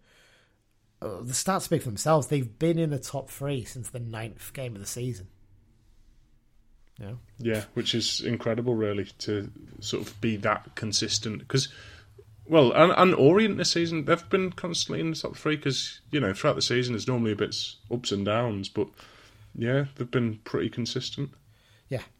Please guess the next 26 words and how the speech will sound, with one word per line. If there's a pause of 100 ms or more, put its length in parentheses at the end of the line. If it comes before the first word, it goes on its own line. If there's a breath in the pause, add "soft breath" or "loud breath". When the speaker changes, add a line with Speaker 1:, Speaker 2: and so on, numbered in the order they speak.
(140)
Speaker 1:
absolutely.
It,
it,
yes,
it's
strange.
Like, (580 loud breath)
it's
almost
like
we
just
haven't
noticed
them.
We've
kind
of
just
sort
of
accepted,
"Oh,
they're
up
there.